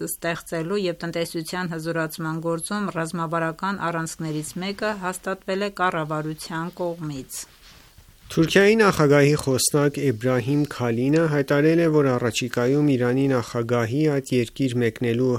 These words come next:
Speaker 2: հավանականության մասին։ Սպուտնիկի փոխանցմամբ N T V-ին տված հարցազրույցում Քալինն ասել է. "Այցը նախապատրաստվում էր, սակայն որոշ պատճառներով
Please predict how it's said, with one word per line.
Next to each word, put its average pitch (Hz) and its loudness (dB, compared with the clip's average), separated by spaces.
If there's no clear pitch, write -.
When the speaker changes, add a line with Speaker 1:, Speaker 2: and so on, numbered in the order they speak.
Speaker 2:
հավանականության 113 -2
մասին։ 117 0
Սպուտնիկի - -2
փոխանցմամբ 156 -2
N 143 2
T 139 -4
V-ին 135 2
տված 120 -2
հարցազրույցում 110 -2
Քալինն 151 6
ասել 131 4
է. - 4
"Այցը 143 2
նախապատրաստվում 123 -2
էր, 165 2
սակայն 143 0
որոշ 131 0
պատճառներով 123 -2